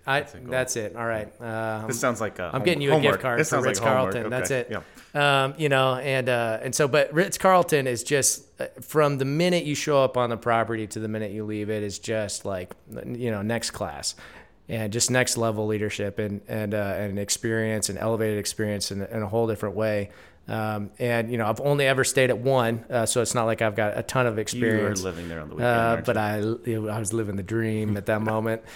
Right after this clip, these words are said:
Speaker 1: And, uh, and so, but it was, it was, uh, uh, you know, incredible experience. But one of the things he talks about in the book is he talks about, you know, people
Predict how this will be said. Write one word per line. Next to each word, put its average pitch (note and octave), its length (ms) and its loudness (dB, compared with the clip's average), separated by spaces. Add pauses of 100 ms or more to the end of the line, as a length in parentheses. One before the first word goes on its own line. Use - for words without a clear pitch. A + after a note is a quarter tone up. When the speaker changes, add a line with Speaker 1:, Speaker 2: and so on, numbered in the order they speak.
(320)
Speaker 1:
And, C3+ 200 2
uh, B2+ 260 4
and C#3 140 0
so, D3 160 6
but C#3 120 4
it D#3 80 8
was, C#3+ 240 6
it D3 80 6
was, D#3 200 8
uh, C3 560 2 (180)
uh, C#3 60 -4
you B2+ 160 0
know, B2+ 100 2
incredible D#3+ 280 6
experience. C3+ 280 4
But B2 80 -2
one D#3+ 120 4
of F#3+ 80 6
the - 40 -8
things D#3 160 0
he C3 80 -4
talks C3 180 2
about C3 120 0
in G#2+ 60 -4
the G#2 60 -8
book B2 340 0
is G#2+ 100 -4
he A2+ 80 -2
talks A#2+ 300 0
about, A2 240 0
you A#2 80 -2
know, A2 60 -2
people C#3+ 380 -2